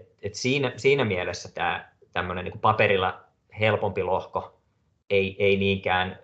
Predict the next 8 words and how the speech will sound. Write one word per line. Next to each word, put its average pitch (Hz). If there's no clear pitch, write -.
ehkä 85
suurta 107
yleisöä 98
kiinnostava 98
lohko, 98
niin 101
on, 98
on 98